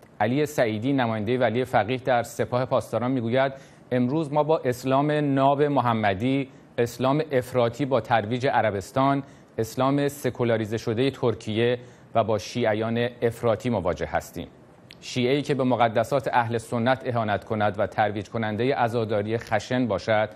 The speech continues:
و اهل سنتی که دست به کشتار انسان‌ها می‌زند مورد تایید نیستند. در فیسبوک افق از شما پرسیدیم وحدت شیعه و سنی می‌تواند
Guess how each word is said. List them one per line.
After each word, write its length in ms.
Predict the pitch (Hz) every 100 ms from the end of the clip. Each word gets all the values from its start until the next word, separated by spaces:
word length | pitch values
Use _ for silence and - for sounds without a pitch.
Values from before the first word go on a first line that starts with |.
| - - -
و 40 |
اهل 300 | 107 107 110
سنتی 480 | 110 - 120 139 151
که 120 | 131
دست 340 | 120 123 127 123
به 100 | 127
کشتار 460 | - 113 - 123 127
انسان‌ها 500 | 120 113 113 101 98
می‌زند 500 | 87 92 104 120 117 - - -
مورد 360 | 113 104 92 95
تایید 600 | 90 104 85 90 98 -
نیستند. 380 | 98 90 76 50 - - - - - -
در 120 | 147
فیسبوک 440 | 156 170 147 170 190
افق 200 | 165 175
از 140 | 156
شما 120 | 156
پرسیدیم 580 | 165 170 165 139 170 170
وحدت 580 | 151 139 170 165 175 170
شیعه 340 | 165 135 135
و 100 | 127
سنی 400 | 120 - 123 131
می‌تواند 580 | 127 131 156 156 156 156